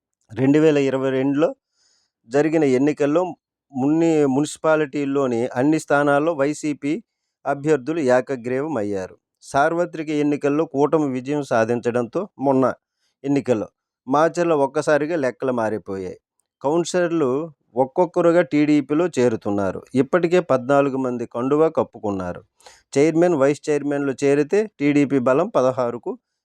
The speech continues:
చేరుతుంది. వీళ్ళకి ఆ మున్సిపాలిటీ హస్తగతం అయిపోతుంది. మాచర్ల మాజీ ఎమ్మెల్యే పిన్నెల్లి రామకృష్ణారెడ్డి ఎన్నికల నాటి నుంచి కష్టాలు మొదలయ్యాయి ఆయనకి. పాల్వాయి గేట్లో ఈవీఎం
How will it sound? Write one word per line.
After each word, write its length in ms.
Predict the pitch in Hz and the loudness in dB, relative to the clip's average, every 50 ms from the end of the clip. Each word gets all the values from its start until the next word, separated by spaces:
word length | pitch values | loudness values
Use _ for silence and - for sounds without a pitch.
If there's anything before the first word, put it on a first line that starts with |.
| _ _ - 147 | _ _ -2 -2
చేరుతుంది. 500 | 147 135 135 135 143 135 131 143 165 180 | 0 0 -2 -4 -4 -2 0 0 0 0
వీళ్ళకి 380 | 175 180 175 165 165 160 - | 2 2 2 2 2 2 2
ఆ 80 | 175 151 | 4 4
మున్సిపాలిటీ 580 | 147 147 147 147 135 - _ 143 139 143 139 175 | 4 2 0 -2 -4 -6 _ -4 -4 -2 -2 -4
హస్తగతం 580 | 170 139 131 - _ 131 113 117 107 - 107 | -2 -2 -4 -4 _ 0 0 0 0 0 -2
అయిపోతుంది. 600 | 101 98 92 80 98 90 - 92 92 85 - - _ 131 | -2 -2 -2 -4 -6 -8 -6 -8 -10 -10 -12 -12 _ 0
మాచర్ల 480 | 117 123 135 156 156 170 180 165 160 | 0 2 2 2 2 0 0 2 2
మాజీ 340 | 143 123 123 127 143 143 156 | 2 2 2 2 2 0 0
ఎమ్మెల్యే 420 | 160 156 147 151 151 147 143 143 131 | -2 0 0 0 0 0 0 -2 -4
పిన్నెల్లి 460 | - - 127 139 147 156 151 147 147 | -6 -6 -4 -2 -2 0 0 0 0
రామకృష్ణారెడ్డి 1120 | 123 123 123 131 143 147 131 139 135 - - 143 143 135 135 131 127 123 113 104 110 131 - _ _ _ _ _ _ _ _ _ _ _ _ | 0 0 0 0 -2 -4 -6 -8 -10 -8 -4 -4 -2 -2 -2 -4 -4 -4 -4 -2 -4 -6 -10 _ _ _ _ _ _ _ _ _ _ _ _
ఎన్నికల 440 | 120 143 160 180 190 175 190 185 185 | 2 2 4 4 4 4 4 4 4
నాటి 300 | 175 170 170 165 160 170 | 6 4 4 2 2 0
నుంచి 340 | 165 160 160 156 143 170 175 | -6 -4 -4 -6 -6 -8 -8
కష్టాలు 500 | 170 - 135 131 - - 160 156 151 156 | -2 -2 -2 -2 0 0 2 2 2 2
మొదలయ్యాయి 560 | 151 135 127 123 120 117 110 104 101 95 95 | 0 -2 -2 -2 -2 -2 -2 -2 -2 -4 -6
ఆయనకి. 300 | 95 92 85 - 92 92 _ _ _ _ _ _ _ _ _ _ _ _ _ _ _ _ _ _ _ _ - | -8 -10 -12 -14 -16 -18 _ _ _ _ _ _ _ _ _ _ _ _ _ _ _ _ _ _ _ _ -2
పాల్వాయి 600 | 123 123 131 139 143 147 151 151 147 147 135 135 | -2 0 2 2 2 4 2 2 2 0 -2 -2
గేట్లో 280 | 147 143 - _ 151 165 | -4 -6 -4 _ -8 -6
ఈవీఎం 880 | 151 135 131 143 147 147 156 151 151 143 139 135 131 127 127 127 127 | -4 -2 -2 -2 -2 0 0 0 2 0 0 -2 -2 -4 -6 -8 -8